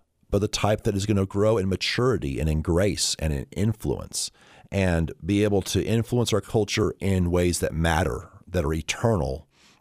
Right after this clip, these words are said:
as opposed to just living life with no purpose or meaning. For those concerned about change, First Peter five seven,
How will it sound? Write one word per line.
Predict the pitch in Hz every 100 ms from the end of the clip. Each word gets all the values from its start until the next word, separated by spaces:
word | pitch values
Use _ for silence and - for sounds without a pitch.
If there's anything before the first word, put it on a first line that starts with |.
| -
as | 101 113
opposed | - 90 82 -
to | - 82 78 73 - - - _
just | - - - - _ -
living | 101 98 87
life | 87 85 80 - - - -
with | 85 -
no | 90 85
purpose | - 87 80 -
or | 71
meaning. | 71 76 67 64 _ _ _ _ _ _ _ _ _ _ _ _ _
For | 107
those | 110 151 143
concerned | - 113 - 127 120
about | 110 98 -
change, | - 69 67 65 - - _ _ _ _ _ _ _ -
First | 131 - -
Peter | 127 104
five | 101 92 92 87
seven, | - 73 65 60